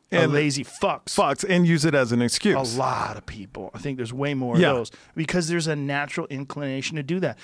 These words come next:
Speaker 1: And to deny that natural inclination to do that is to ha-, exhibit a ridiculous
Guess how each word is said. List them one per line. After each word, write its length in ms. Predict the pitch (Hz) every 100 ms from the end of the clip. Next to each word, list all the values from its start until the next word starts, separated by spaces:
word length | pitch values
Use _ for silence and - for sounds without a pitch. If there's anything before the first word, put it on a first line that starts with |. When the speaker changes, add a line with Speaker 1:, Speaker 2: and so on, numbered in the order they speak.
| -
Speaker 1:
And 140 | 156 151
to 100 | 160
deny 440 | 165 151 170 240
that 200 | 196 156
natural 420 | 143 160 - 160
inclination 600 | 156 160 156 147 156 151 131
to 80 |
do 200 | 117 135
that 300 | 160 113 107 - -
is 160 | 170 156
to 200 | 170 143 - 135
ha-, 160 | 151 180
exhibit 560 | 175 135 190 170 165 160
a 240 | 156 139 131 - - - -
ridiculous 1400 | 208 113 180 165 120 - 156 208 226 175 143 139 -